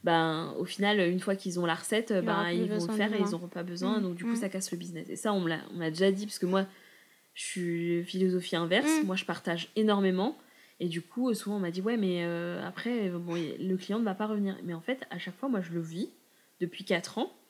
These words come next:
Speaker 1: les clients reviennent.
Speaker 2: Reviennent. Mm.
Speaker 1: Parce qu'en fait, ils n'ont pas le temps, forcément,
Speaker 2: Pour
Speaker 1: de
Speaker 2: le faire.
Speaker 1: créer le
Speaker 2: Mm.
Speaker 1: contenu. Et puis après, bah, ils level up, en fait.
Speaker 2: Mm.
Speaker 1: Après, ils vont avoir besoin d'autres choses.
Speaker 2: D'autres choses, ouais.
Speaker 1: Et, euh, du coup, bah, là, ils vont refaire appel, ou sinon, leur entreprise, euh,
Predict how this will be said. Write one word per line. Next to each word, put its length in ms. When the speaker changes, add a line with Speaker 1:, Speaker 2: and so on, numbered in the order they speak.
Speaker 1:
les 140
clients 340
reviennent. 440
Speaker 2:
Reviennent. 360
Mm. 40
Speaker 1:
Parce 160
qu'en 200
fait, 220
ils 60
n'ont 120
pas 240
le 140
temps, 280
forcément, 480
Speaker 2:
Pour 100
Speaker 1:
de 60
Speaker 2:
le 100
faire. 220
Speaker 1:
créer 240
le 80
Speaker 2:
Mm. 20
Speaker 1:
contenu. 380
Et 100
puis 300
après, 400
bah, 140
ils 100
level 300
up, 120
en 100
fait. 280
Speaker 2:
Mm. 220
Speaker 1:
Après, 320
ils 60
vont 100
avoir 200
besoin 280
d'autres 260
choses. 220
Speaker 2:
D'autres 180
choses, 300
ouais. 40
Speaker 1:
Et, 280
euh, 120
du 160
coup, 200
bah, 380
là, 100
ils 120
vont 140
refaire 360
appel, 260
ou 40
sinon, 380
leur 180
entreprise, 540
euh, 200